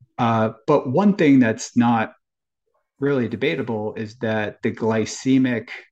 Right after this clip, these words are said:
variability will reduce significantly with, uh, a low carb diet and a ketogenic diet.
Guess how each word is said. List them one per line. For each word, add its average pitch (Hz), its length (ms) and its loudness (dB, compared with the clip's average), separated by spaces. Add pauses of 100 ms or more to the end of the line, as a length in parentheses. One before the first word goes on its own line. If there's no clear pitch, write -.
(140)
variability 113 840 -2
will 107 360 -10 (380)
reduce 110 360 -2
significantly 113 1080 -6 (120)
with, 104 500 -4
uh, 104 400 -6
a 123 60 -2
low 110 160 0
carb - 240 -10
diet - 340 -10 (140)
and 120 180 -4
a 123 60 -4
ketogenic 123 400 -2
diet. 113 240 -8